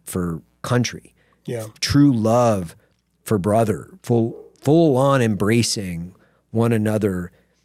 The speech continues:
Speaker 1: whether you grew up in Miami or Los Angeles or Montana, and having this, like, this everlasting and deep connection that is in some ways deeper than family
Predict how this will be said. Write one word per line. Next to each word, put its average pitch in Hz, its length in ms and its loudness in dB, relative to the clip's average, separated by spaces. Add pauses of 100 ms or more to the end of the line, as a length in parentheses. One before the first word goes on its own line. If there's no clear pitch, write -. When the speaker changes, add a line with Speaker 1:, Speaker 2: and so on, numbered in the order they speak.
(640)
Speaker 1:
whether 127 280 2
you 117 140 0
grew 113 220 2
up 107 180 -2
in 92 100 -2
Miami 101 640 -2
or 90 100 -8
Los 85 300 -6
Angeles 92 560 -4
or 82 60 -6
Montana, 90 880 -2
and 92 120 -8
having 95 360 -4
this, 80 220 -8 (160)
like, 87 160 -12 (880)
this 107 360 0
everlasting 113 1000 0
and 90 260 -6
deep 107 280 0
connection 95 800 -4 (260)
that 98 140 -4
is 87 240 -6 (100)
in 90 200 -6 (220)
some 127 320 0
ways 104 340 2
deeper 101 400 0
than 85 220 -8
family 113 640 0